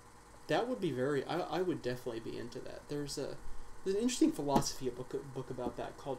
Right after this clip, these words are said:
Origins, with a man leaning against an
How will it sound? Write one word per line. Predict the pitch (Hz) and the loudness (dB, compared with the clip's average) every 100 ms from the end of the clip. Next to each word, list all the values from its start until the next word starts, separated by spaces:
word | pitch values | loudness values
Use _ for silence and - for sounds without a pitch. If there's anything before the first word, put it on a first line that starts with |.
| - 131 | -4 -2
Origins, | 120 127 - - - - - - - - - - - - - - - - - - | -2 -4 -6 -8 -8 -12 -12 -12 -14 -18 -20 -20 -20 -20 -20 -20 -20 -20 -20 -12
with | 143 | -4
a | 139 | 0
man | 135 147 151 | 2 2 2
leaning | 143 143 139 | 2 2 4
against | 131 131 123 123 | 2 2 0 -2
an | 131 | -4